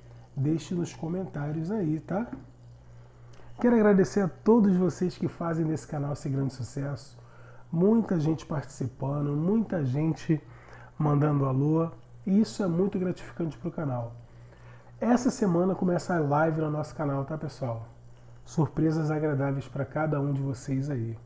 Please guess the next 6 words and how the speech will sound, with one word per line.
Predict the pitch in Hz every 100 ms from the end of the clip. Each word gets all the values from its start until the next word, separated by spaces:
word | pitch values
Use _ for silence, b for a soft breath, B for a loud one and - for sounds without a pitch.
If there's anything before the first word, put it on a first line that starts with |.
| - B B B B B B -
Vamos | 151 196 170
agora | 170 156 156
pra | 143
opção | 147 - 151
número | 143 139 135
dois, | 170 143